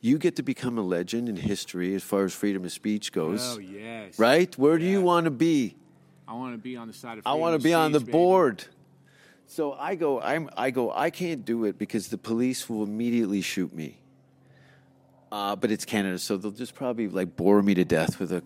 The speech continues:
Speaker 1: conversation about hockey and their cards. So he did it, took the fines. I helped, you know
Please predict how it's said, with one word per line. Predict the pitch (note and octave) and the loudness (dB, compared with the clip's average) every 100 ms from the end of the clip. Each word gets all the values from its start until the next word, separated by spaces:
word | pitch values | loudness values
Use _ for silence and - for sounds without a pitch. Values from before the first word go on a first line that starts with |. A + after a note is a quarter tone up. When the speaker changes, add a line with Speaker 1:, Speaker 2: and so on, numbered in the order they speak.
| - | -8
Speaker 1:
conversation | G#2+ F#2+ F2+ - F#2 F#2 G2 | -4 -4 -4 -2 -2 -2 -4
about | E2+ E2+ | -4 -6
hockey | - E2+ F2 - E2 | -4 -2 -2 -4 -6
and | C#2+ | -6
their | D2+ | -8
cards. | C#2 - D#2+ D#2+ C2 - - _ - - - - - - - - - | -8 -6 -4 -4 -8 -16 -20 _ -20 -20 -20 -20 -20 -20 -20 -20 -8
So | - - B2 A#2 | 0 4 6 4
he | A2 - E3+ F3 | 0 -6 -2 -2
did | C3+ A2+ | 4 4
it, | A2 G#2 - - _ - | 6 4 -2 -20 _ 2
took | D3+ - | 2 2
the | |
fines. | - A2 G2+ G2+ G2 - - - - F#2+ | 0 4 4 2 -2 -8 -10 -20 -10 -2
I | A2 | -2
helped, | G#2+ A2+ G#2+ - - - _ _ - - - | 0 -2 -4 -10 -18 -20 _ _ -20 -18 -4
you | A2 | -2
know | G2 F2+ | 0 -2